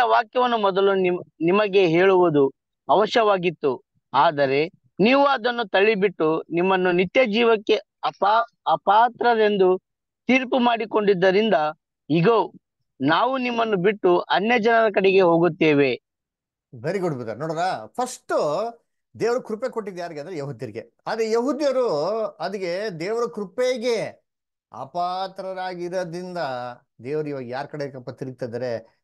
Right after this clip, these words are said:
Speaker 2: ಅನ್ಯ ಜನಾಂಗಗಳ ಕಡೆಗೆ ತಿರುಗ್ತಾ ಇದ್ದಾರೆ. ಹಂಗಾದ್ರೆ ನ್ಯಾಯ ಪ್ರಮಾಣಕ್ಕೆ ಬದ್ಧರಾಗಿರೋಂಥ ಯಹೂದ್ಯರಿಗೆ ಫಸ್ಟ್ ದೇವ್ರ ಕೃಪೆ ಕೊಟ್ರು. ಅದಕ್ಕೆ ಅವಿದ್ಯರಾಗಿ ನಡೆದ್ರೆ ದೇವ್ರು ಯಾರ ಕಡೆ ತಿರುಗ್ತಾರೆ? ಅನ್ಯ ಜನಾಂಗಗಳ ಕಡೆ ತಿರುಗ್ತಾರಂತೆ. ಇನ್ನೊಂದು ವಾಕ್ಯ ಓದಿ ಬ್ರದರ್, ಅಪೊಸ್ತಲ ಕೃತ್ಯಗಳು ಹದಿನೈದು ಹದಿನಾಲ್ಕು ಬ್ರದರ್.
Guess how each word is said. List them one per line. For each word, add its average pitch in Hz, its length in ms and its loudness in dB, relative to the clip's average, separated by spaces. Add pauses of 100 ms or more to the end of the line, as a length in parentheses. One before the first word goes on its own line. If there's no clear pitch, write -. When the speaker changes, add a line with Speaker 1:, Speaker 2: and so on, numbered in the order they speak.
(140)
Speaker 2:
ಅನ್ಯ 135 400 -6
ಜನಾಂಗಗಳ 127 420 -8
ಕಡೆಗೆ 113 300 -10
ತಿರುಗ್ತಾ 110 340 -12
ಇದ್ದಾರೆ. 104 220 -10
ಹಂಗಾದ್ರೆ 233 460 -2 (540)
ನ್ಯಾಯ 208 340 -4 (100)
ಪ್ರಮಾಣಕ್ಕೆ 294 540 -4
ಬದ್ಧರಾಗಿರೋಂಥ 247 1000 -6
ಯಹೂದ್ಯರಿಗೆ 277 640 -4
ಫಸ್ಟ್ 262 280 -14
ದೇವ್ರ 277 160 -4
ಕೃಪೆ 269 300 -8
ಕೊಟ್ರು. 254 580 -6 (120)
ಅದಕ್ಕೆ 143 220 -12
ಅವಿದ್ಯರಾಗಿ 190 440 -8
ನಡೆದ್ರೆ 175 360 -12
ದೇವ್ರು 165 180 -6
ಯಾರ 165 100 -6
ಕಡೆ 170 140 -12
ತಿರುಗ್ತಾರೆ? 147 280 -10
ಅನ್ಯ 156 260 -4
ಜನಾಂಗಗಳ 147 280 -6
ಕಡೆ 143 180 -10
ತಿರುಗ್ತಾರಂತೆ. 120 800 -10 (280)
ಇನ್ನೊಂದು 277 200 -2
ವಾಕ್ಯ 277 200 -2
ಓದಿ 240 120 -2
ಬ್ರದರ್, 175 280 -4 (340)
ಅಪೊಸ್ತಲ 277 400 -4
ಕೃತ್ಯಗಳು 214 540 -4
ಹದಿನೈದು 220 580 -2
ಹದಿನಾಲ್ಕು 208 400 -6
ಬ್ರದರ್. 127 300 -10